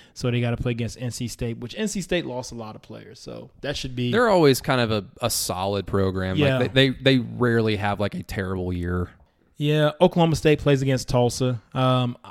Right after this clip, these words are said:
Speaker 1: I think for Oklahoma State, this would be a good test. I think Tulsa has a decent defense, so it should be a fun game to watch. Um, yeah, O S U should win. But I think Tulsa has, just pos-, possess a little bit of problems, a little bit better athletes on defense, and they play a solid, more solid brand of defense. So I'll, I'm intrigued to see that one.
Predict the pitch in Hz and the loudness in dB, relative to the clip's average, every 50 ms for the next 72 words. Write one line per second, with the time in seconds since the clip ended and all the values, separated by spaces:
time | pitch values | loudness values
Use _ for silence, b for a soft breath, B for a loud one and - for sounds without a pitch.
0 | - - 135 139 135 165 147 - - 143 131 151 143 - 143 139 139 123 - - | -6 -2 -2 2 4 2 2 4 2 2 2 2 2 2 0 -2 -2 -2 0 2
1 | 139 131 135 - - 143 135 131 120 117 120 127 120 - - 127 123 113 127 123 | 2 2 0 -2 -4 -2 0 0 0 0 0 -2 -2 0 -2 -2 -2 -2 -6 -8
2 | - 143 131 113 - - - 127 131 123 - 127 117 120 117 117 107 101 113 120 | -6 -6 -6 -8 -8 -6 -6 -4 -4 -4 -6 -8 -8 -8 -8 -10 -10 -8 -8 -8
3 | 110 - 123 113 104 113 113 104 - - 110 104 104 - - 123 123 120 - 143 | -6 -6 -8 -8 -6 -6 -8 -8 -8 -10 -14 -12 -10 -8 -8 -8 -6 -6 -8 -8
4 | 131 135 135 127 117 - - 135 127 123 113 120 120 120 117 117 110 107 107 117 | -4 -4 -4 -4 -4 -8 -8 -10 -8 -8 -8 -8 -8 -8 -8 -8 -10 -12 -10 -10
5 | 117 117 113 - - - b b b b b b b b 123 120 120 117 117 113 | -10 -12 -12 -14 -18 -20 b b b b b b b b -10 -8 -8 -8 -10 -10
6 | 113 131 131 135 117 - - _ _ - 156 160 156 147 - 156 156 - - 135 | -10 -8 -8 -8 -8 -10 -14 _ _ 2 4 6 6 6 4 2 -2 -2 -2 -4
7 | 120 120 123 127 127 135 143 139 - b b b b b b b b 123 131 131 | -4 -2 -2 0 0 0 -2 -4 -8 b b b b b b b b -2 0 0
8 | 127 123 - 131 120 - 139 131 127 - 131 127 131 123 113 - - 160 170 156 | 0 0 -4 -6 -6 -4 -4 -6 -6 -8 -10 -12 -12 -14 -16 -14 -10 -10 -10 -6
9 | - - 147 131 127 - - 135 131 139 135 - 135 131 123 127 139 135 131 123 | -2 0 0 0 0 0 0 0 2 2 0 0 0 -4 -2 0 2 2 2 2
10 | 135 131 123 - - 127 127 127 123 113 123 139 139 135 127 120 131 127 127 123 | 0 -2 -2 -2 -2 -4 -2 -2 -4 -4 -2 -2 -2 -2 -2 -2 -4 -4 -6 -6
11 | 117 120 123 120 - - 127 120 117 - 127 120 120 117 113 120 117 113 - 117 | -10 -10 -12 -12 -12 -12 -14 -14 -12 -12 -14 -14 -12 -12 -10 -10 -12 -12 -14 -16
12 | 113 110 - - 113 113 117 113 - - 123 120 117 110 104 - - 120 110 113 | -18 -16 -16 -16 -14 -12 -12 -12 -12 -10 -10 -10 -10 -10 -12 -12 -12 -12 -12 -12
13 | - 120 123 123 123 117 - - 131 120 120 120 117 110 117 117 117 113 104 110 | -12 -12 -10 -8 -8 -8 -8 -8 -8 -8 -8 -8 -8 -8 -8 -8 -8 -8 -8 -8
14 | 117 113 - - 113 104 104 - - 120 113 113 120 117 110 120 127 127 127 127 | -8 -8 -8 -10 -12 -12 -12 -12 -12 -10 -8 -8 -8 -8 -6 -6 -8 -8 -8 -8
15 | - - 127 - - 135 127 120 - - 117 - - 123 113 110 110 95 101 107 | -10 -12 -14 -12 -8 -6 -6 -8 -8 -10 -12 -8 -8 -6 -6 -6 -8 -10 -12 -12
16 | 110 110 | -14 -14